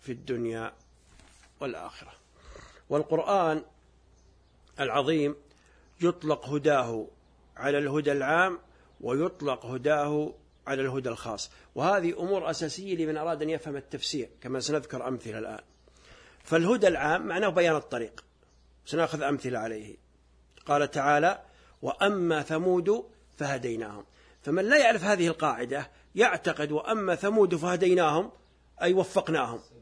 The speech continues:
وهذا خطأ. ما معنى فهديناهم؟ بينا، بينا لهم الطريق على لسان نبينا صالح عليه الصلاة والسلام. ومنه: "إنا هديناه السبيل"، أي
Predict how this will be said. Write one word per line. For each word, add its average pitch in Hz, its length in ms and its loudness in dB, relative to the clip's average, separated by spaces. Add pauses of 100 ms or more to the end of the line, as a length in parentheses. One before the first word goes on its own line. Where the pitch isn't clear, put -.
وهذا 208 200 -2
خطأ. - 360 -6 (1300)
ما 202 100 -2
معنى 180 280 0
فهديناهم؟ 151 640 -2 (760)
بينا، 170 540 4 (640)
بينا 147 380 2
لهم 147 260 0
الطريق 117 380 -8 (520)
على 147 180 2
لسان 135 400 -2
نبينا 135 540 -2 (300)
صالح 131 400 0
عليه 120 240 -4
الصلاة 110 460 -6
والسلام. - 400 -14 (920)
ومنه: 190 540 2 (400)
"إنا 147 440 2
هديناه 147 440 0
السبيل"، 120 440 -6 (720)
أي 165 240 0